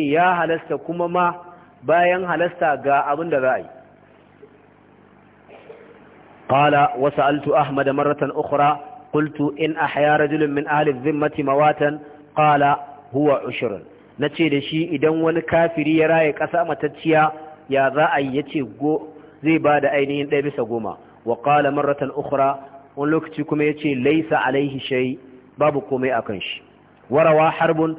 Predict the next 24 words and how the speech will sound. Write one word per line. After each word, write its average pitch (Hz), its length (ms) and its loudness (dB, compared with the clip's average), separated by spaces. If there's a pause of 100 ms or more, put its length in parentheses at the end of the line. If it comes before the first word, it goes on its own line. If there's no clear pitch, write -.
(280)
عن 160 180 2
عبيد 160 360 2
الله 156 380 4
بن 156 200 -4
حسن 160 260 -4
العنبري 156 680 0 (320)
أنه 160 380 0 (100)
قيل 160 260 4
له. 139 140 2 (640)
Harbu 170 320 2
ya 165 120 4
ƙara 170 360 4
ruwaitowa 165 760 4 (380)
daga 139 240 2
Ubaidillahi 160 1000 4
ɗan 165 240 2
Hassan 170 420 -2
al-Ambari, 160 760 2 (320)
alƙalin 165 500 2
ƙasar 170 340 0
Basra 160 360 2
kenan. 110 300 -8 (640)
Yace, 165 440 0 (440)
"Innahu 196 540 2